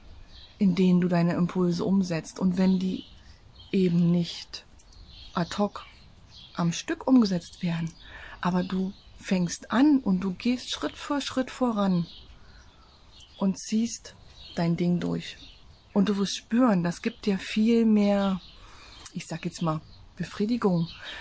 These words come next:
Es macht dich glücklich, wenn du deinen Weg gehst, neben dem ganzen Alltag, Alltagsgeschehen, denn das gehört ja dazu.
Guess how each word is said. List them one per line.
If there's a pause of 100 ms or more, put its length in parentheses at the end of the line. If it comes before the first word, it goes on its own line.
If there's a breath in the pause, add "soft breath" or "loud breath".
(360 loud breath)
Es
macht
dich
glücklich,
wenn
du
deinen
Weg
gehst, (1500 loud breath)
neben
dem
ganzen
Alltag, (260)
Alltagsgeschehen,
denn
das
gehört
ja
dazu.